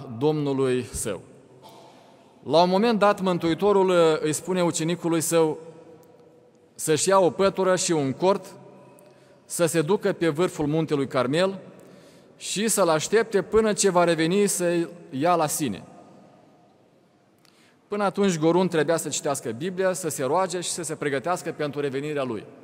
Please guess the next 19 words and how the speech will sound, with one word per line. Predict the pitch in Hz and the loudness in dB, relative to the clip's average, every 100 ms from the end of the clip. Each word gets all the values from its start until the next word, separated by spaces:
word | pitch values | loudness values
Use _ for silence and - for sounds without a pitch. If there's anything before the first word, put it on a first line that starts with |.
| - - - - - _ _ _ _ _ _ _ _ _ _ _ _ | -20 -20 -20 -20 -20 _ _ _ _ _ _ _ _ _ _ _ _
Zis | 104 170 220 | -6 -2 -2
și | 208 | -4
făcut. | 185 185 151 123 - - - - - - - - - - - _ _ _ _ _ _ _ | -2 -4 -2 -8 -8 -20 -20 -20 -20 -20 -20 -20 -20 -20 -20 _ _ _ _ _ _ _
Gorun | 113 147 175 175 147 - - - - - - - - - | -2 2 4 2 -2 -8 -18 -20 -20 -20 -20 -20 -20 -16
ia | 127 160 | 0 4
o | 160 | 4
pătură | - 190 196 180 | 4 0 0 -2
și | 160 156 | -2 -2
un | 135 | -4
cort | 127 196 208 | -2 0 0
și | - | -4
se | 156 156 | -4 -4
așează | 139 190 196 165 170 143 | -2 0 0 0 -4 -2
ascultător | 143 - 139 160 156 160 165 | -6 -6 -6 -4 -2 0 -2
pe | 147 | -4
muntele | 127 143 143 127 | -4 -4 -4 -6
Carmel, | - 113 104 123 156 147 - - - - - - - | -6 -6 -4 -2 -2 -6 -14 -20 -20 -20 -20 -20 -18
în | 113 | -6
așteptarea | 127 131 120 - 139 131 120 - | -6 -4 -6 -2 -2 -2 -6 -10